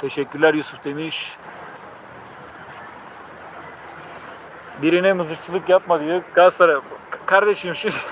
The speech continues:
<laughs> Fenerliler üzülmesin. Galatasaray, ama Gal-, eskiden dediğim gibi G-, Galatasaray'ı tutuyordum tabii.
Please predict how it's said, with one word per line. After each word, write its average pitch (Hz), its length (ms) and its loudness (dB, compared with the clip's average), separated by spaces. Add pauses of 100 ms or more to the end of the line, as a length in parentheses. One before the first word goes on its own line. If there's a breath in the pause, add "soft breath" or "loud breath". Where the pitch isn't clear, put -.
(140)
<laughs> - 340 -18
Fenerliler 214 540 10
üzülmesin. 202 580 0 (380 loud breath)
Galatasaray, 175 440 8
ama 220 160 8
Gal-, 208 320 6
eskiden 196 420 0
dediğim 208 240 -2
gibi 139 180 -6 (200)
G-, 170 120 -4
Galatasaray'ı 160 380 6
tutuyordum 156 340 -4
tabii. 131 220 -2